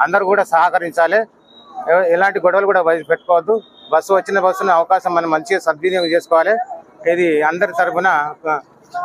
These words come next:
పబ్లిక్ తరఫున కృతజ్ఞతలు చెప్తాను. ధన్యవాదాలు.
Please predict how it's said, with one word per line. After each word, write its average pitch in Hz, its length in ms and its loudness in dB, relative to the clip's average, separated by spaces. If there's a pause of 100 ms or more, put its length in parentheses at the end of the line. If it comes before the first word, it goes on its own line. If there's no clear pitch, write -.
(120)
పబ్లిక్ 170 280 -2
తరఫున 170 260 -2
కృతజ్ఞతలు 170 460 -2
చెప్తాను. 131 400 -6 (460)
ధన్యవాదాలు. 165 480 0